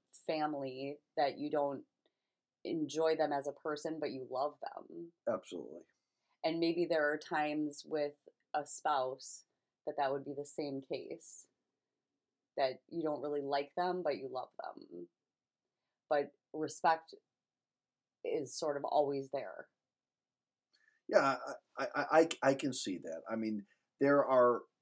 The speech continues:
Speaker 2: there have been times in our relationship where I, I've never felt like, "Okay, I, I don't love her today." But there's certain times where,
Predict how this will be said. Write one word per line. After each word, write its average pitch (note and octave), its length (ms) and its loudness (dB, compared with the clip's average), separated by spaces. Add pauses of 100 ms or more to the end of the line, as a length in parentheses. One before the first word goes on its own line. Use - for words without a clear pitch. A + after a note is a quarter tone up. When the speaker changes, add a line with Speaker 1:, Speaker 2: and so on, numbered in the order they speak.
(200)
Speaker 2:
there C3+ 160 4
have C3+ 200 2
been C3 200 2
times B2 680 0
in A#2 140 0
our A2+ 200 2
relationship G#2+ 680 -2 (600)
where G#2 320 2
I, G#2 380 0
I've G2+ 100 2
never B2 340 6
felt F#2 300 -2
like, F#2+ 180 -4 (100)
"Okay, F#2 340 -6
I, F2+ 340 -4
I - 20 -2
don't F2+ 240 -8
love F#2 220 -4
her F2 200 -10
today." E2+ 340 -6 (600)
But C#3 140 4
there's C3 280 6
certain A#2 260 2
times A2 520 -4
where, F#2+ 460 -4